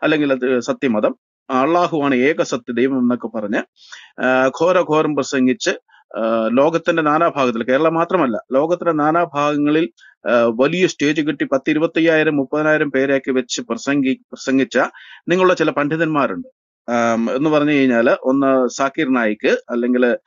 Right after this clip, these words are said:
അഹമ്മദ് ദീദാദ്, ആ, അവരെ പിന്തുടർന്ന് വരുന്ന എം എം അക്ബർ, മുജാഹിദ് ബാലുശ്ശേരി, ഏറ്റവും അവസാനം വന്ന് നിൽക്കുന്ന അവാ-, അവാർഡ് മേടിച്ച ഏറ്റവും ബെസ്റ്റ് കൊമേഡിയനുള്ള award, sorry, ആ, അവാർഡ് മേടിച്ച നമ്മുടെ മുഹമ്മദ് ഈസ, ഇങ്ങനെയുള്ള നിങ്ങളുടെ മുൻനിരയിൽ നിൽക്കുന്ന,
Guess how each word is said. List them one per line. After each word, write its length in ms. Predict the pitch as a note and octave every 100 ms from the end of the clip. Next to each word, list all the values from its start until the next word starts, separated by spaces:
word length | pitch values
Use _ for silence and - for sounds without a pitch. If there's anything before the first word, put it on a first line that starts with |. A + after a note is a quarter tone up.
| - -
അഹമ്മദ് 420 | C#3 F3 F#3+ D3
ദീദാദ്, 540 | B2+ A#2 A2+ G#2+ C3 - _
ആ, 160 | C3 C3+
അവരെ 200 | C3 D3
പിന്തുടർന്ന് 560 | D3 C#3+ D3+ D3 D3
വരുന്ന 320 | C#3 B2+ B2+
എം 240 | B2+ C3+ F#3
എം 140 | F3
അക്ബർ, 400 | B2 G2+ G#2 C3 - _ - _
മുജാഹിദ് 460 | E3 F3+ G3 G3 G3+
ബാലുശ്ശേരി, 640 | D3+ A#2 - G#2+ A2+ D3+ _ _ _ -
ഏറ്റവും 280 | F3 G#3 F3+
അവസാനം 300 | E3+ F3 F3
വന്ന് 140 | E3
നിൽക്കുന്ന 340 | D#3+ D3+ D3+ D#3
അവാ-, 400 | D3 D3 C#3+ D3 F3 D3+ C#3 C#3
അവാർഡ് 240 | D3 E3
മേടിച്ച 340 | E3 C#3 C3 C#3+ C3 - -
ഏറ്റവും 360 | D3+ - E3 C#3+
ബെസ്റ്റ് 460 | D3+ - _ F#3 - _ - _
കൊമേഡിയനുള്ള 520 | D#3 E3+ F3 E3 D#3
award, 280 | D3 D#3 E3
sorry, 280 | D#3+ A#2 G#2
ആ, 20 |
അവാർഡ് 520 | C#3 C#3+ C3 D3+ D#3+
മേടിച്ച 340 | F3 D3 C3+ D3
നമ്മുടെ 240 | C3+ C3
മുഹമ്മദ് 380 | C3+ D3 D3+ C#3
ഈസ, 200 | G#2+ - C3
ഇങ്ങനെയുള്ള 520 | G3+ A3 G3 F3 A#3+ - _ - - _
നിങ്ങളുടെ 580 | D#3+ G#3 G#3+ F#3 D#3+ G3 E3
മുൻനിരയിൽ 800 | F3 A3+ C4 A#3 F3 F#3 F#3 E3
നിൽക്കുന്ന, 440 | D3 C#3 B2+ A2+